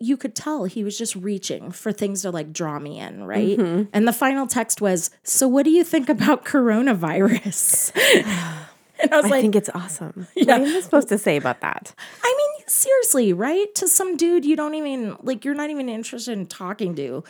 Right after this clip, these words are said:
Speaker 1: let alone meeting. But I was like, at that moment, I was like, "Nope, getting blocked." <laughs>
Speaker 2: You were already boring, and now you're boring and annoying.
Speaker 1: Exactly. Like, no.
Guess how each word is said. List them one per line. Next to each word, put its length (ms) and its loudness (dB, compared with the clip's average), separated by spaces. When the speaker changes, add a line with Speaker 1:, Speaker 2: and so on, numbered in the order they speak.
Speaker 1:
let 160 0
alone 300 -2
meeting. 400 -6
But 160 0
I 100 4
was 160 0
like, 420 -4
at 140 0
that 220 0
moment, 480 -2
I 20 -8
was 100 -4
like, 140 -2
"Nope, 420 -2
getting 380 -4
blocked." 680 -8
<laughs> 40 2
Speaker 2:
You 200 2
were 80 6
already 320 6
boring, 400 4
and 100 4
now 100 4
you're 160 4
boring 400 2
and 240 -6
annoying. 540 -6
Speaker 1:
Exactly. 1400 2
Like, 260 -2
no. 680 0